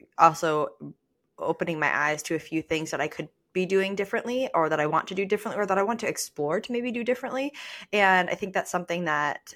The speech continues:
maybe other people would want to do with me. So hopefully this funk that I'm in can open up an opportunity to get myself out of it and potentially maybe create something that we can all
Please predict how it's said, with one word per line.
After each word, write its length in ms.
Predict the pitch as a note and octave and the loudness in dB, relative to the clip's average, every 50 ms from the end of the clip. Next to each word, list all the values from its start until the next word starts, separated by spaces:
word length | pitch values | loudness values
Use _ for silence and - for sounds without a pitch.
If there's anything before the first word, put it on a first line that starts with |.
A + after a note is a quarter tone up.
| _ - | _ -4
maybe 360 | F3 D#3+ D#3+ D#3+ D#3+ D#3 - | -2 0 0 0 0 2 4
other 160 | E3 E3 D#3+ | 4 4 2
people 280 | E3 E3+ D#3+ - D3 D3 | 2 -2 -4 -2 -2 -2
would 100 | D3+ D3 | 0 -2
want 180 | C#3+ C#3 - - | -2 -4 -4 -6
to 60 | C#3+ | -8
do 160 | - C#3+ C#3 | -6 -6 -6
with 240 | C#3+ C#3 C3+ - - | -4 -4 -6 -4 -4
me. 160 | E3 F3 F#3+ | -6 -4 -4
So 300 | F#3 - E3+ D#3 D3+ D3 - | -2 0 2 2 4 2 2
hopefully 580 | D#3+ D#3+ - - - D#3 D#3 D3 D3 D3 D3 - - | 0 -2 -2 -2 -2 -2 0 0 0 0 -2 -4 -4
this 320 | D3+ D3 C#3+ - - - - - | -4 -4 -4 -4 -8 -10 -12 0
funk 300 | - - A#3 A3 G#3 - | 6 6 6 6 4 0
that 100 | - E3+ | 0 0
I'm 140 | E3+ E3 D#3 | 0 0 0
in 160 | D3+ D3+ D#3+ | -2 -4 -6
can 160 | - - D#3 - | -8 -10 -8 -6
open 240 | D3+ D3+ - D3+ C#3+ | -6 -4 -2 -2 -2
up 160 | C#3+ D3 _ _ _ _ - | -2 -4 _ _ _ _ -4
an 80 | E3 D#3+ | 0 2
opportunity 560 | C#3+ C#3 - C3+ - - D3 D3 C#3+ D3 D3 | 2 2 0 -4 -8 -6 -6 -4 -4 -4 -4
to 480 | C#3+ - - D3+ C#3+ C#3+ C#3+ C#3+ C#3 - - - - - - - _ _ - - - | -4 -4 -4 -2 2 2 2 2 2 -2 -6 -18 -20 -20 -20 -20 _ _ -12 -6 -2
get 120 | - - | 0 2
myself 320 | D3 D#3 - - C4 B3+ | 2 2 2 2 2 4
out 140 | B3 A#3 A3+ | 6 4 4
of 80 | A3 G#3+ | 6 6
it 200 | G#3+ G#3 G3 - - | 6 6 6 4 2
and 260 | E3 D#3 D#3+ D#3+ D3 - - - - - | 0 0 -2 -6 -8 -12 -18 -20 -14 -12
potentially 520 | - D3+ C#3+ - - D3 D3 D3 D3 D3 - _ _ _ _ _ _ _ _ - | -12 -10 -8 -8 -6 -4 -2 -4 -4 -6 -10 _ _ _ _ _ _ _ _ -6
maybe 160 | C#4 C4+ B3 | -4 -4 -2
create 240 | - - F3+ - - | 0 2 0 2 2
something 240 | - F3+ E3+ E3+ E3+ | 0 2 2 4 6
that 200 | D#3+ D3 - - | 4 4 2 2
we 120 | - D#3 | -4 -6
can 140 | - - D3 | -4 0 0
all 200 | C#3+ C#3+ C#3+ | 2 2 0